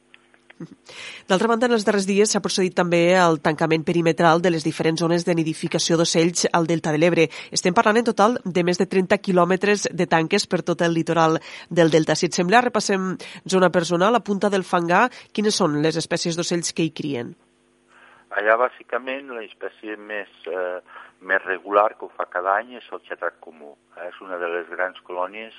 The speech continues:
Speaker 2: que hi ha al Delta de l'Ebre. Llavors, en funció dels anys, s'hi poden criar, per exemple, el xatrac bequiar, que va portar uns anys que,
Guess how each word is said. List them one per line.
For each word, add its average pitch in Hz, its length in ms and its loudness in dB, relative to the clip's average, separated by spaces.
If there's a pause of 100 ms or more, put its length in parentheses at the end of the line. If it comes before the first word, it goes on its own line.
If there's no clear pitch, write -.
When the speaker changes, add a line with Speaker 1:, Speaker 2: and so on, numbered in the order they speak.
Speaker 2:
que 90 100 -14
hi 85 80 -8
ha 80 100 -6 (220)
al 78 160 -8
Delta 78 220 -8
de 76 100 -10
l'Ebre. 69 240 -14 (540)
Llavors, 95 280 0
en 92 160 -8
funció 107 340 -10
dels 107 280 0
anys, 123 280 0 (120)
s'hi 107 100 -18
poden 92 380 -12
criar, 90 320 -6
per 90 100 -20
exemple, 87 380 -16
el 85 100 -16
xatrac 82 400 -8
bequiar, 101 440 -2 (100)
que 87 80 -12
va 80 160 -6
portar 82 320 -12
uns 80 160 -16
anys 85 260 -10
que, 80 220 -16